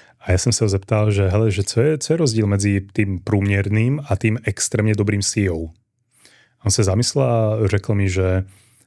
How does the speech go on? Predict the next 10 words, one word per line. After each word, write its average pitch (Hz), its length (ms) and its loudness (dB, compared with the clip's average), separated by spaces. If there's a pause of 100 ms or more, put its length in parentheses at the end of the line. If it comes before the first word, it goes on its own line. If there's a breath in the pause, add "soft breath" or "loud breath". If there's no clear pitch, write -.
(100 soft breath)
ten 101 180 0
průměrný 120 680 2
C 123 240 0
E 123 60 0
O 104 300 0 (440)
bude 104 360 2
příliš 120 640 -2
dlouho 107 380 2
dělat, 107 460 0
eh, 101 40 2